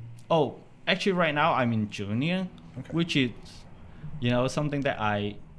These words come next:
Speaker 1: didn't expect it, 'cause, um, but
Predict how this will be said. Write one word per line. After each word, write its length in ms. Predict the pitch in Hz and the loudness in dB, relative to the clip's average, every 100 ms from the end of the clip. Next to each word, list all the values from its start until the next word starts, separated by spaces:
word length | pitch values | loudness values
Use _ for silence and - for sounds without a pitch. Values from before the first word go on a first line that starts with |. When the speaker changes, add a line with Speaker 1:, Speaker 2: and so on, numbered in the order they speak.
| - - - - | -18 -18 -14 -2
Speaker 1:
didn't 240 | 131 135 92 | 0 0 -2
expect 500 | 101 - 101 117 160 | -6 -6 -4 -4 -4
it, 280 | 170 - | -6 -8
'cause, 460 | - 127 120 117 - - 110 | -6 -2 -2 -4 -8 -8 -4
um, 380 | 104 101 104 - - - - - - - - - - - - - - - | -2 -2 -4 -10 -20 -20 -20 -20 -20 -20 -20 -20 -20 -20 -20 -20 -16 4
but 440 | 151 143 - - | 8 8 4 -10